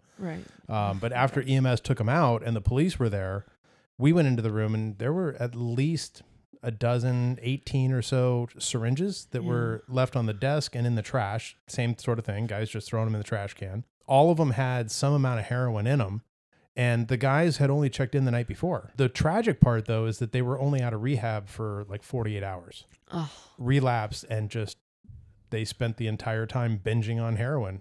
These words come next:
Speaker 2: And it killed one of the guys, but like I said, you know, he was revived.
Speaker 1: Yeah.
Speaker 2: That's a rough relapse r-, straight out of, out of rehab.
Speaker 1: Yeah.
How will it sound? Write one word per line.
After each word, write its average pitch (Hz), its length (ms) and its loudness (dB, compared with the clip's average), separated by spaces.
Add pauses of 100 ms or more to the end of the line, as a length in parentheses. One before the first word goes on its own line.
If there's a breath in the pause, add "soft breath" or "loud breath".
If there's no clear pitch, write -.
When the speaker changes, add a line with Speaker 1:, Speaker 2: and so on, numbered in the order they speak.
(120)
Speaker 2:
And 123 140 0
it 123 200 -4
killed 185 260 2
one 147 160 2
of 165 40 0
the 131 80 0
guys, 98 340 -6
but 110 280 -4
like 113 160 -4
I 110 60 -2
said, 110 200 0
you 104 60 -2
know, 101 60 -2
he 110 100 0
was 101 120 -4
revived. 101 640 -4 (240 soft breath)
Speaker 1:
Yeah. 185 180 -6 (240)
Speaker 2:
That's 131 200 -6
a 147 60 0
rough 120 300 -2
relapse 123 500 -2
r-, 123 120 -6
straight 123 280 -2
out 120 140 0
of, - 300 -10 (200)
out 107 100 -4
of 95 100 -8
rehab. - 400 -4 (1040 soft breath)
Speaker 1:
Yeah. 151 320 -10